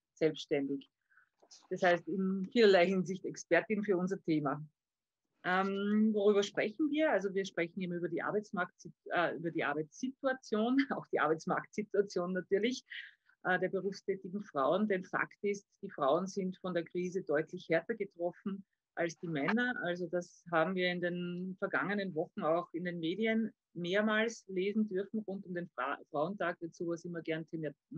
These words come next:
thematisiert. Ähm, im restlichen <laughs> Jahr oftmals leider vergessen. Ja, und die Auswirkungen, äh, der Krise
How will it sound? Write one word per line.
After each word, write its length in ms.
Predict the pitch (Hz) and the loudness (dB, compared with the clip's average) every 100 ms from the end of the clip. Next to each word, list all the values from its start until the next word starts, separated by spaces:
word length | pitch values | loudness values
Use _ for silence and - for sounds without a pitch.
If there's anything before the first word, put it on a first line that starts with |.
| 156 165 - | -10 -10 -6
thematisiert. 760 | 160 151 151 165 - 208 262 _ - _ _ _ _ _ _ _ _ - | -2 -2 -4 -14 -4 -2 -4 _ -20 _ _ _ _ _ _ _ _ 0
Ähm, 440 | 214 214 220 214 | 4 6 4 2
im 180 | - 214 | -4 2
restlichen 500 | 208 180 - 220 214 | 6 6 2 0 4
<laughs> 0 | |
Jahr 260 | 208 - 185 | 6 8 6
oftmals 420 | 196 - 208 208 | 4 4 4 6
leider 300 | 165 156 165 | 6 6 4
vergessen. 640 | 180 185 135 190 254 277 - _ _ _ - _ - | -2 0 0 2 0 0 -4 _ _ _ -20 _ 0
Ja, 180 | 208 180 | 6 6
und 100 | 190 | 6
die 80 | 170 | 4
Auswirkungen, 880 | 160 240 240 180 - 202 202 208 233 226 220 | 4 4 4 2 2 2 4 6 4 0 0
äh, 240 | 196 196 | 2 2
der 120 | 196 196 | 2 -2
Krise 720 | - 196 208 214 208 214 | -2 -4 2 6 6 6